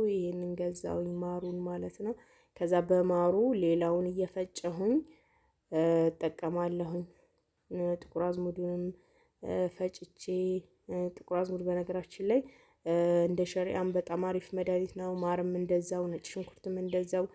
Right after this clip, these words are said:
እና እነዚህ እነዚህ ነገራቶች አሪፍ ናቸው። እ፣ እዚህ ጋር የተጨመረው ግን፣ እ፣ ቀረፋ ጨምሬበታለሁኝ። እ፣ ሌላው ነገር ደግሞ፣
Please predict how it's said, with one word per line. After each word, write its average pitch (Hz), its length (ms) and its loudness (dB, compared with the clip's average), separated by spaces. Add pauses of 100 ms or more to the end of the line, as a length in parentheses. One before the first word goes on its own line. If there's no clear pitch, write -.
(520)
እና 196 300 2
እነዚህ 185 280 2
እነዚህ 180 260 0
ነገራቶች 180 580 -2
አሪፍ 180 260 -2
ናቸው። 185 400 -2 (1040)
እ፣ 170 100 0 (200)
እዚህ 175 300 0
ጋር 185 160 2
የተጨመረው 180 600 -2
ግን፣ 214 220 0
እ፣ 185 120 -6 (240)
ቀረፋ 175 300 0 (120)
ጨምሬበታለሁኝ። 180 1300 0 (1300)
እ፣ 175 100 -2 (180)
ሌላው 185 400 2
ነገር 185 340 0
ደግሞ፣ 190 280 0